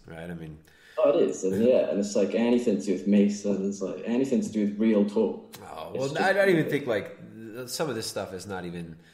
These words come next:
Speaker 1: you can talk about most things. I think it's just, it's about surveillance. It's about data.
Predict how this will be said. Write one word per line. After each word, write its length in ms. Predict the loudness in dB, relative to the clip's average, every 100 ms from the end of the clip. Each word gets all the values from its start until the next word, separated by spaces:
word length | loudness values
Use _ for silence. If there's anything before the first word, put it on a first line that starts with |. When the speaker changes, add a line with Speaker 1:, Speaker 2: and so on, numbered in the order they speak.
| _ _ _ -14
Speaker 1:
you 100 | -10
can 120 | -10
talk 280 | -10 -10 -10
about 480 | -12 -12 -16 -18
most 320 | -14 -12 -12 -12
things. 260 | -14 -10
I 60 | -10
think 140 | -8 -8
it's 160 | -8
just, 260 | -8 -10 -12 -20 _ _ _ _ -18 -12
it's 140 | -8
about 340 | -2 0 0 -2
surveillance. 560 | -4 -4 -4 -4 -8
It's 120 | -10
about 340 | -6 -4 -4 -8
data. 340 | -8 -8 -12